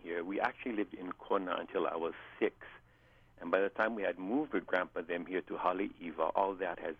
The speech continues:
already, was power already. All those, um, taro patches existed, but people were, were more, and my family started to lease out the,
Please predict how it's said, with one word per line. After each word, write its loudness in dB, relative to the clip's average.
already, -2
was -10
power 4
already. -4
All 6
those, 4
um, 2
taro 6
patches 0
existed, 0
but -2
people 2
were, 6
were 0
more, 4
and -8
my 0
family 0
started 4
to -8
lease -4
out 2
the, -6